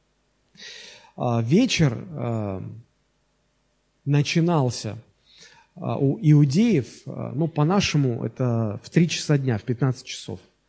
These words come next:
и длился до шести часов вечера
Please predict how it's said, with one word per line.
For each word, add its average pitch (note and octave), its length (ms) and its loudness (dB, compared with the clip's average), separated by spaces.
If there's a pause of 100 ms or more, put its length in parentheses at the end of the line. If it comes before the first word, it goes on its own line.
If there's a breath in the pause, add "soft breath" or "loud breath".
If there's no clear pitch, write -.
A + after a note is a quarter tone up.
(460 loud breath)
и D#3 120 4
длился D#3+ 540 4
до C#3+ 200 2
шести D#3+ 300 -4
часов C#3+ 300 -2
вечера A#2 540 -6